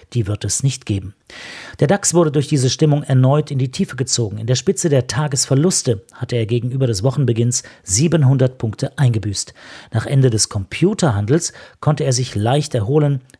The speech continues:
Zehntausendvierhundert Punkte der Schlussstand. Verlierer der Krise sind konjunkturabhängige Werte wie die der Autobauer. Daimler und V W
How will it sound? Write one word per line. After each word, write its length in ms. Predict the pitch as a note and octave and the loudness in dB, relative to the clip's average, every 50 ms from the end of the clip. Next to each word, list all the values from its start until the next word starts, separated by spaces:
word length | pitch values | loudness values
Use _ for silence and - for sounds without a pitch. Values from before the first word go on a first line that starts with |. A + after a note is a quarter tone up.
| _ - | _ -6
Zehntausendvierhundert 960 | - - - D3+ D#3+ D#3 - D3 C3 B2 A#2 A2+ - - C3 B2 A#2 A2+ - | -4 0 2 2 2 2 0 -2 -2 -2 -2 -6 -4 -2 0 0 0 -2 -2
Punkte 400 | - A#2+ A#2 - - A2+ A2 G#2+ _ _ _ - | -4 -4 -4 -2 -4 -6 -6 -6 _ _ _ -6
der 120 | - C3 D3+ | -4 -4 -4
Schlussstand. 680 | D#3 - - A2 G2 - - - - F#2 E2+ E2+ - - - _ _ - - - - - | -4 -6 -6 -6 -6 -6 -8 -8 -8 -10 -10 -10 -16 -20 -20 _ _ -20 -20 -20 -10 -2
Verlierer 340 | - C#3+ D3+ F#3+ A3 G3+ G3+ | 0 2 4 4 4 2 2
der 140 | F3+ D#3+ | 2 2
Krise 340 | D#3 - - F3+ F3+ C#3+ C#3+ | 0 0 0 2 2 2 0
sind 300 | B2+ A#2+ C3+ C3+ B2 - | 0 0 0 0 0 -2
konjunkturabhängige 1080 | - D3+ D3 D3 C#3 B2 - - - G#3 G3 E3 C#3+ C3 - C#3 D3 C#3+ B2 A#2 B2 G2 | -2 0 0 0 0 -2 -4 -2 0 0 0 0 -2 -2 -2 -2 -2 -2 0 0 0 2
Werte 280 | B2 C3 D#3 D#3 - D3 | 4 2 2 2 0 -4
wie 100 | B2 A#2+ | -4 -2
die 120 | A#2+ C#3 | 0 0
der 180 | C3 C3+ B2 - | 0 0 0 0
Autobauer. 480 | D3 C3 - B2+ A#2+ G#2 F#2 F#2 - - _ _ _ - | -2 0 0 -2 -2 -2 -4 -6 -10 -16 _ _ _ -4
Daimler 480 | C3 C3 C#3+ D3 D3+ C#3 C3 B2+ B2 | 0 0 2 2 4 4 2 2 2
und 160 | - B2+ A#2 - | 0 -4 -4 0
V 160 | - C3+ A#2 | 0 2 2
W 200 | C3+ D3 D3+ | 4 4 2